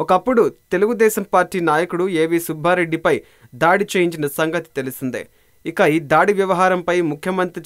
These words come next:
చంద్రబాబు నాయుడు వీరిద్దరిని అమరావతికి పిలిపించుకొని సర్ది చెప్పి పంపించారు. అప్పటి నుంచి మంత్రి అఖిలప్రియకు, ఏవి సుబ్బారెడ్డికి ఇంతవరకు మాటలు లేవు. దీంతో చంద్రబాబు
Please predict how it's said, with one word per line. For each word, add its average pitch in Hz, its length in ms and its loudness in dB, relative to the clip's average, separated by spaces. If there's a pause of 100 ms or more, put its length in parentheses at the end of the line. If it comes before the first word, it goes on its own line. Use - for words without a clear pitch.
చంద్రబాబు 180 400 -2
నాయుడు 160 280 2
వీరిద్దరిని 147 640 -2 (300)
అమరావతికి 202 600 2
పిలిపించుకొని 170 720 -4
సర్ది 151 420 -4
చెప్పి 151 180 -8
పంపించారు. 139 680 -6 (140)
అప్పటి 175 340 -4
నుంచి 170 220 -2
మంత్రి 165 380 -2
అఖిలప్రియకు, 175 760 -2 (340)
ఏవి 185 260 -2
సుబ్బారెడ్డికి 175 760 -2 (260)
ఇంతవరకు 180 520 -2
మాటలు 147 400 0
లేవు. 110 200 -8 (140)
దీంతో 170 380 -2
చంద్రబాబు 185 680 0